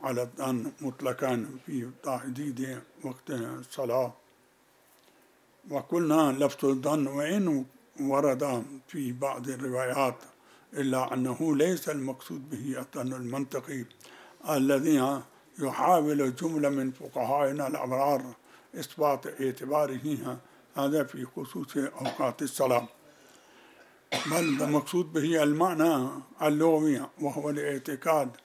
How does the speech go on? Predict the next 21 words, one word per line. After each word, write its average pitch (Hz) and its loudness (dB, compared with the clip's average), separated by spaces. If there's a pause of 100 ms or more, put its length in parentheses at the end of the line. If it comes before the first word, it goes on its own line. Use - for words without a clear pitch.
(300)
إذا 147 -2
كان 131 -4
قويًا 127 -2
مؤديًا 127 -4 (420)
إلى 147 0
الاطمئنان، 147 4 (320)
هذا 160 4
هو 131 -4
المقصود. 131 -8 (580)
فالروايات 151 4
المشتملة 151 -4 (540)
على 143 -2
لفظ 135 -4
الظن 147 0 (440)
هذا 165 4
لا 160 6
يعتمد 151 0 (180)
عليها. 127 4 (880)
هناك 185 4 (360)
دليلان 165 2
آخران 165 4